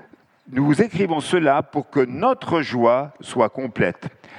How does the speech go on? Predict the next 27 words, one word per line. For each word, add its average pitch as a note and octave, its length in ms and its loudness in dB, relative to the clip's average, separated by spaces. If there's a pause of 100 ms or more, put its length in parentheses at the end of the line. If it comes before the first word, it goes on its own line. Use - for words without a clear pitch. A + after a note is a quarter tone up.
(140)
Et C#3+ 140 2
c'est F#3+ 240 2
ce - 160 -2
notre D3 560 -2
joie D3 260 0
qui - 160 -2
m'a G2+ 140 0
interpellé. A2 640 0 (760)
Jean G3+ 460 0
voulait G3+ 320 -2
que - 80 -16
ces - 140 2
chrétiens G3 400 -2
découvrent G3 560 -2 (100)
ce - 160 -4
que D3 160 -2
cela A#2+ 240 0
veut B2+ 180 -4
dire, F#3 280 -2
être A2 200 -4
en G#2 120 -2
communion C3 600 -2
avec F#2+ 300 -2
Dieu F#3 400 -2
et G#2+ 60 0
avec E2+ 240 -2
Jésus. C#3+ 480 -2